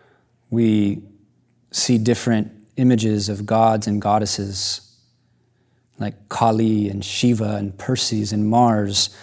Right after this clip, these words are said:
the rug pullers and the status quo disturbers. They're performing a divine function.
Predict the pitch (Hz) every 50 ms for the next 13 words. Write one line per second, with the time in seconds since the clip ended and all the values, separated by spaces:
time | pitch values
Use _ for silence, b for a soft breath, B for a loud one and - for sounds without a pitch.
0 | B B B B B - 117 113 110 113 123 131 131 127 120 117 - - - 135
1 | 135 123 117 110 107 95 92 - - - - 220 113 110 107 107 - - - -
2 | 123 120 120 117 110 - - - - 135 123 120 117 107 107 101 - - - -
3 | 123 120 113 107 104 101 101 92 90 - - - - - _ _ _ _ _ _
4 | _ _ _ _ _ _ _ _ _ _ _ _ _ - 120 110 - - 107 -
5 | - 139 135 135 135 131 127 117 110 110 117 104 110 117 117 120 127 135 131 127
6 | 123 - - - 117 135 - - - - 107 101 98 95 -